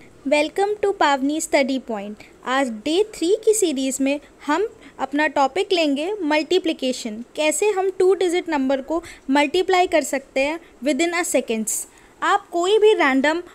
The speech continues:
one, two, नाइंटी नाइन, मतलब टू डिजिट numbers को pick करिए, कोई भी आप ले लीजिए। आपने suppose लिया नाइंटी टू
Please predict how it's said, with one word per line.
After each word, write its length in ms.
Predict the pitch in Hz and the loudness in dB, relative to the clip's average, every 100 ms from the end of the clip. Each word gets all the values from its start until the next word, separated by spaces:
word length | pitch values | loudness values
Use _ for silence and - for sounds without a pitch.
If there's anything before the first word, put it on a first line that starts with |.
| - | -6
one, 280 | 254 311 359 | 0 0 0
two, 220 | 370 370 | 2 2
नाइंटी 360 | 339 285 277 311 | 2 0 0 0
नाइन, 340 | 302 294 339 359 - | 0 0 -2 -8 -6
मतलब 400 | 269 277 339 339 - | -2 0 0 -2 -2
टू 160 | 403 415 | 4 6
डिजिट 340 | 440 359 381 | 6 4 2
numbers 400 | 339 294 277 285 | 0 0 0 -2
को 220 | - 311 370 - - - | -4 -2 -2 -6 -20 -4
pick 220 | 320 320 | -4 -2
करिए, 360 | 349 320 311 392 440 - - | 0 0 0 -4 -6 -18 -10
कोई 240 | - 381 403 | 0 2 6
भी 140 | 381 | 6
आप 180 | 349 311 | 6 4
ले 100 | 285 | 0
लीजिए। 380 | 240 233 226 226 233 - - | 0 -2 -2 -4 -8 -12 -4
आपने 320 | 269 302 311 | -4 -2 0
suppose 420 | 320 311 320 320 | 0 0 -2 -2
लिया 200 | 302 320 | -2 -2
नाइंटी 380 | 320 285 277 311 | 0 0 0 -2
टू 320 | - 349 370 | -2 0 0